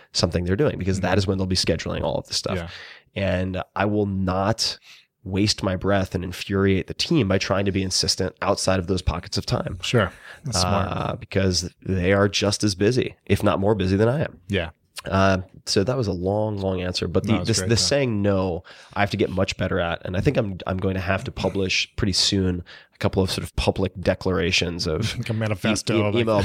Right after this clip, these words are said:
Speaker 2: <laughs>
Speaker 1: email
Speaker 2: Yeah.
Speaker 1: bankruptcy. I'm taking a startup vacation for the next six months. Like, don't,
Speaker 2: Wow.
Speaker 1: don't send me any email intros, et cetera, et cetera.
Speaker 2: And if you emailed me in the last six months, I'm not
Speaker 1: Sorry.
Speaker 2: getting back to you.
Speaker 1: Sorry, I can't get back to you. Yeah.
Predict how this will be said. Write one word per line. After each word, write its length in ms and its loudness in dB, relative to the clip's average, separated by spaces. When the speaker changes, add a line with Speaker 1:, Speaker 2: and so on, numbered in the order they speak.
Speaker 2:
<laughs> 100 -6
Speaker 1:
email 220 2
Speaker 2:
Yeah. 40 0
Speaker 1:
bankruptcy. 600 2
I'm 100 2
taking 240 2
a 40 4
startup 300 2
vacation 440 2
for 60 -4
the 60 0
next 200 0
six 220 -2
months. 300 -2
Like, 180 -4
don't, 120 4
Speaker 2:
Wow. 280 0
Speaker 1:
don't 220 2
send 180 0
me 120 -2
any 180 -4
email 200 0
intros, 380 -2
et 80 -8
cetera, 220 -2
et 60 -8
cetera. 180 0
Speaker 2:
And 80 2
if 20 -4
you 100 2
emailed 240 2
me 100 2
in 40 2
the 60 0
last 380 2
six 180 0
months, 400 0
I'm 140 0
not 0 -
Speaker 1:
Sorry. 180 0
Speaker 2:
getting 160 0
back 220 0
to 100 0
you. 20 4
Speaker 1:
Sorry, 260 0
I 60 -2
can't 160 -2
get 100 -6
back 180 -4
to 100 -10
you. 80 -6
Yeah. 100 -2